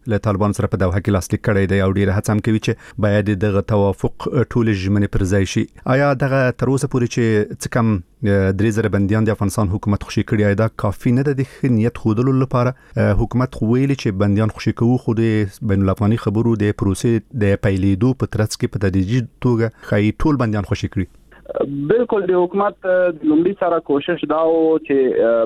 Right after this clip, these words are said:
Speaker 2: بندیان ورو ورو او، اه، په داسې ډول خوشي شي چې هلته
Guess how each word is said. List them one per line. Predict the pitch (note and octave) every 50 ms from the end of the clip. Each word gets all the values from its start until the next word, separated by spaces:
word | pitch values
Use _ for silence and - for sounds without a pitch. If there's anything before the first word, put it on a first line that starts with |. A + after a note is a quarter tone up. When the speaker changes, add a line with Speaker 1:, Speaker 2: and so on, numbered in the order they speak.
| A2 -
Speaker 2:
بندیان | B2 B2 B2+ B2+ B2+ C#3+ D#3 D3+ D#3+ D#3
ورو | D3 B2+ C3 C3+ D3+ D#3+ D#3+
ورو | D#3 D3+ D3+ D3+ D3+ D3 C#3+ -
او، | - A#2 A#2 A#2+ A#2+ A#2 A#2 A#2 A2+ G#2+
اه، | - - G2 A2 A2 A2 A2 _ _ _ -
په | B2+ -
داسې | - D#3 D#3+ - - C#3+ C#3+ C3+ B2+ - C#3
ډول | C3+ C#3+ C#3 C3+ - _
خوشي | - D#3+ D#3+ - D3+ D3
شي | - - D3 - - D3+
چې | D3 - - C3+ C3 B2+ B2 C3
هلته | C3+ C#3 C#3+ C#3+ C#3+ D3+ C3+ C3+ C3+ C3